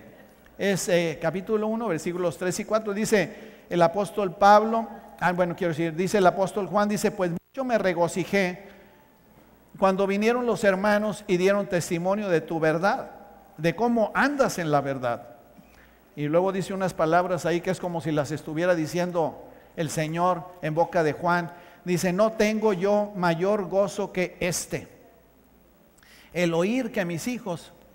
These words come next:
andan en la verdad". No tengo más gozo que este, mayor, sino escuchar que mis hijos caminan o andan en la verdad. Es, es un, es un pasaje inte-, impresionante de este libro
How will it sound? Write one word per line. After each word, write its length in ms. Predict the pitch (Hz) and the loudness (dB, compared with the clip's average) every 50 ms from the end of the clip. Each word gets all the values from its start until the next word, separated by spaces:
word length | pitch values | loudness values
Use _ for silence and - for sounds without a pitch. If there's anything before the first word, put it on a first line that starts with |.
| _ _ _ _ _ _ _ | _ _ _ _ _ _ _
andan 360 | - 160 180 190 180 170 156 | -4 -2 -2 0 0 -2 -2
en 120 | 147 135 131 | -2 -4 -4
la 120 | 127 123 | -4 -4
verdad". 400 | 117 117 117 113 107 110 104 - - - - - - _ _ _ _ _ - | -6 -8 -10 -10 -10 -12 -12 -14 -16 -20 -20 -20 -20 _ _ _ _ _ -8
No 180 | 175 208 220 220 | -6 -6 -4 -2
tengo 320 | 233 220 220 220 214 220 | -2 -4 -2 -2 -2 -2
más 320 | 214 214 214 226 220 208 | 0 0 -2 -2 -4 -4
gozo 560 | 202 202 202 214 220 214 - - 202 185 180 - - - - - _ _ - | -6 -6 -6 -6 -6 -6 -8 -10 -10 -10 -12 -14 -20 -20 -20 -20 _ _ -8
que 200 | - 156 185 202 | -4 -2 -2 -2
este, 500 | 196 - - - 220 214 226 233 220 - - - - - - | -2 -4 -6 -6 -4 -4 -4 -6 -10 -14 -18 -20 -20 -14 -8
mayor, 640 | 156 156 151 151 156 190 214 240 233 214 190 - - - - - | -6 -4 -4 -2 0 0 0 0 0 -2 -6 -12 -16 -20 -20 -20
sino 480 | - - 160 147 147 147 147 143 143 143 - - | -14 -10 -8 -8 -6 -4 -4 -6 -6 -8 -10 -16
escuchar 580 | 135 127 - - 143 - - 190 196 202 196 196 | -18 -16 -14 -14 -14 -10 -6 -4 -2 -2 -4 -4
que 120 | 180 160 | -8 -8
mis 240 | 147 147 131 - - | -8 -8 -8 -6 -6
hijos 440 | 190 180 - 196 180 156 - - - | -6 -6 -6 -8 -10 -10 -12 -14 -10
caminan 600 | - 151 147 151 175 180 180 175 175 170 165 165 - | -8 -6 -6 -4 -6 -6 -6 -6 -6 -8 -8 -10 -10
o 140 | 135 135 131 | -8 -6 -4
andan 380 | 143 156 160 160 160 151 147 151 - | -4 -4 -2 -4 -4 -4 -6 -6 -8
en 160 | 135 127 123 | -8 -6 -4
la 100 | 120 113 | -4 -4
verdad. 520 | 110 113 110 110 110 117 117 - - - - - - - - - - _ _ _ _ - | -6 -8 -8 -8 -8 -8 -8 -10 -14 -20 -20 -20 -20 -20 -20 -20 -20 _ _ _ _ -2
Es, 240 | 185 190 180 - | 0 0 0 0
es 180 | - 196 185 - | -2 -4 -2 -2
un, 260 | 202 196 202 202 196 - | -4 -4 -6 -6 -6 -4
es 200 | 180 190 180 196 | -4 -4 -4 -4
un 120 | 190 180 | -6 -6
pasaje 380 | 180 175 151 - 196 175 - 185 | -4 -4 -2 -2 -4 -4 -4 -6
inte-, 300 | 170 151 - - 160 156 | -8 -8 -8 -8 -8 -6
impresionante 800 | 160 165 147 - 240 160 - - 165 165 185 196 196 - 208 185 | -6 -6 -4 -4 -4 -4 -2 -4 -4 -2 0 0 0 0 -2 -2
de 80 | 185 | 0
este 200 | 190 175 - 196 | -2 0 0 0
libro 460 | 170 180 214 240 226 240 240 233 220 | 0 2 0 0 0 -2 -2 -2 -4